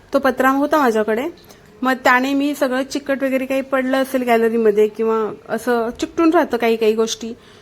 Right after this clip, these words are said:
कॉर्नर वगैरे सगळे क्लीन करून घेतले आहेत. आणि म्हटलं आता हे असं घासून मस्त स्वच्छ करावी, कारण काय होतं, पावसाळ्यामध्ये पाऊस आला ना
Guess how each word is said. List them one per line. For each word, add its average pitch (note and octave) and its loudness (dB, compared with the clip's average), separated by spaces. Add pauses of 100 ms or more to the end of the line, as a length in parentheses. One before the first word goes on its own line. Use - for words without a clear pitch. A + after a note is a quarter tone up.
(200)
कॉर्नर B3 4
वगैरे B3 0
सगळे B3+ 2
क्लीन C#4+ 0
करून C#4 0
घेतले C#4 -2
आहेत. A#3 -2 (880)
आणि A#3 2
म्हटलं C#4 0
आता C4+ 0
हे D4 4
असं D4 2
घासून D4+ 2
मस्त D#4 0
स्वच्छ D4+ -2
करावी, B3+ 0
कारण B3+ 0
काय D4 4
होतं, B3+ -2 (480)
पावसाळ्यामध्ये D#4+ 4
पाऊस D4 2
आला D4+ 0
ना A#3 0